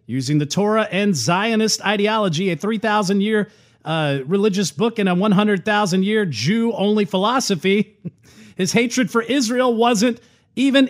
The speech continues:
in the news. The Jordanian Muslim B D S activist, remember, that's boycott, divestment,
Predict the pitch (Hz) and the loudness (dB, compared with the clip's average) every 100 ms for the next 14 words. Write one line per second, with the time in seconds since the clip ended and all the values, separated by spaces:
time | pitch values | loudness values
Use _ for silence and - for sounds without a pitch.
0 | - 254 254 254 269 294 269 175 120 160 | 2 4 6 6 4 4 4 2 0 -4
1 | 143 226 165 220 285 302 285 247 285 226 | 0 0 2 2 2 4 6 4 4 2
2 | 269 247 - 165 226 302 311 320 311 - | 4 4 0 -4 0 0 0 0 0 0
3 | 214 196 214 196 269 - 190 262 302 254 | 0 0 0 -2 -2 0 0 0 2 2
4 | 254 - _ _ _ - 202 240 - - | 0 -8 _ _ _ -4 -2 -2 -8 -10
5 | 120 185 269 240 269 294 202 240 247 185 | -4 0 0 0 -2 -2 -4 -4 -2 -2
6 | 269 285 294 311 294 | -2 -2 -2 -4 -4